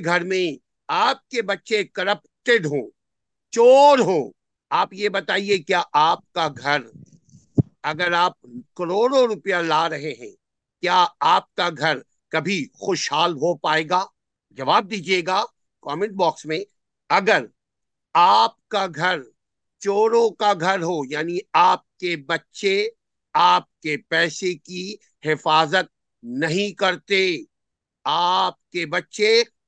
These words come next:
آپ کے جیب سے پیسے چرا کر کے باہر لے جا کر کے خرچ کر دیتے ہیں،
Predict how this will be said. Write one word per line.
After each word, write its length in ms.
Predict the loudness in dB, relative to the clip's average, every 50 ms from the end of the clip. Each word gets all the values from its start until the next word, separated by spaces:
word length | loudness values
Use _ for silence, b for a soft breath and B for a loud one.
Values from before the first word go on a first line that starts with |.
| _ _ -2
آپ 600 | 0 2 4 4 4 2 0 -4 _ _ _ _
کے 220 | -8 -6 -4 -4 -6
جیب 460 | -8 _ -2 0 2 2 0 -2 _
سے 280 | -14 -6 -4 -4 -4
پیسے 600 | -4 -6 _ -2 -2 -2 -2 -4 -6 -6 -6 -6
چرا 480 | -8 _ _ -10 -8 -2 0 2 2 2 0 -2
کر 140 | -6 -8
کے 260 | -8 _ -6 -6 -6 -2
باہر 360 | -2 -2 0 0 0 -2 -2
لے 240 | -4 -4 -4 -4 -2
جا 200 | -2 -2 -2 -4 -6
کر 120 | -10 -12 -12
کے 160 | _ -16 -16
خرچ 320 | -10 -6 -6 -6 -6 -6 -4
کر 160 | -2 -2 -2
دیتے 360 | -2 -4 -4 -4 _ -6 -4
ہیں، 200 | -4 -6 -8